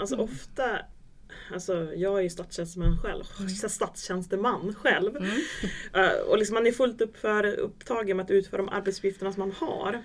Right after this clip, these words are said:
Speaker 1: Alltså, hur kan chefer stimulera medarbetare att dela med sig av sin kunskap och sin tid? För någonstans är det ju det som behövs.
Speaker 2: Mm.
Speaker 1: Vad, vad, hur gör man det?
Speaker 2: <laughs> Ja, hur gör man det? Jo, eh, jag vet att det finns,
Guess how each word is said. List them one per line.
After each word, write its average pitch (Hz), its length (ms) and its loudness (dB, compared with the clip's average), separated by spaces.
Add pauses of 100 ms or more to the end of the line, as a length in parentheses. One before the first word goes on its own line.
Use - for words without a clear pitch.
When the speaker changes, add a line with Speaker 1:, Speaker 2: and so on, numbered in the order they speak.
Speaker 1:
Alltså, 208 180 -2
hur 226 80 2
kan 220 140 0
chefer 220 500 2
stimulera 247 560 2
medarbetare 175 640 2
att 170 100 -2
dela 180 160 6
med 247 300 2
sig - 120 -4
av 190 60 0
sin 175 160 -2
kunskap 170 460 -2
och 175 60 -8
sin 175 160 -4
tid? - 420 -6 (320)
För 202 80 2
någonstans 214 420 2
är 196 60 4
det 185 60 6
ju 185 60 8
det 170 360 2
som 170 160 -4
behövs. - 380 -6
Speaker 2:
Mm. 247 160 2 (2000)
Speaker 1:
Vad, - 140 -4 (140)
vad, 240 120 10
hur 254 160 4
gör 247 180 4
man 240 120 -4
det? 190 280 -2
Speaker 2:
<laughs> - 60 -4
Ja, 226 160 8
hur 196 180 2
gör 214 100 2
man 208 140 -2
det? 208 120 0 (380)
Jo, 339 380 12
eh, 226 80 12 (340)
jag 208 120 8
vet 285 200 10
att 277 100 8
det 302 80 6
finns, 214 340 4